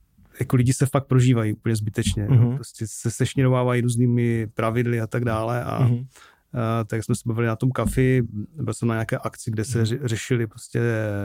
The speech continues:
Speaker 1: normy, zákony a tak dále a teď, když jsem vid-, viděl tu diskuzi těch lidí, tak jsem si říkal, "Proboha, vy se tady bavíte o tom, jestli ta překážková dráha je modrá nebo zelená,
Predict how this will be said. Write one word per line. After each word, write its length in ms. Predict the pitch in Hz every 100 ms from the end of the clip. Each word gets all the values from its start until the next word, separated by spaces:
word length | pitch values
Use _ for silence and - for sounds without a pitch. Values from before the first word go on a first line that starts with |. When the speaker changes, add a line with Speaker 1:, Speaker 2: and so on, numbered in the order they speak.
| 101
Speaker 1:
normy, 400 | 104 107 107 110
zákony 420 | 101 98 113 110
a 40 |
tak 200 | 104 110
dále 360 | 107 104 107 113
a 80 | 107
teď, 300 | - - - _ - - _ _ _
když 100 | -
jsem 180 | - 117 110
vid-, 200 | 107 -
viděl 220 | 117 120
tu 140 | -
diskuzi 380 | 123 - - 117
těch 200 | - 113
lidí, 300 | 110 107 113
tak 140 | 110 -
jsem 140 | 113
si 140 | -
říkal, 280 | 110 107 123
"Proboha, 460 | 110 113 113 117 117 - - -
vy 60 |
se 60 | -
tady 140 | 120
bavíte 340 | 113 113 117 113
o 80 | 113
tom, 200 | 120 117
jestli 560 | - 127 120 120 120
ta 120 | - 113
překážková 640 | - 120 117 - 123 123
dráha 320 | 120 117 120
je 60 | 120
modrá 340 | 113 113 113
nebo 200 | 110 113
zelená, 480 | 120 117 113 110 127